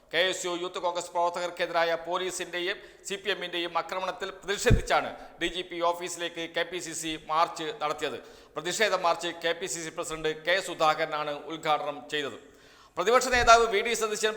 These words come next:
പ്രസംഗിച്ചു കൊണ്ടിരിക്കുമ്പോൾ പ്രവർത്തകർ ബാരിക്കേഡിന് മുകളിൽ കയറാൻ ശ്രമിച്ചു.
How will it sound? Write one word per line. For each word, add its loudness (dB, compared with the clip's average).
പ്രസംഗിച്ചു 0
കൊണ്ടിരിക്കുമ്പോൾ -2
പ്രവർത്തകർ 2
ബാരിക്കേഡിന് 4
മുകളിൽ -4
കയറാൻ 2
ശ്രമിച്ചു. -10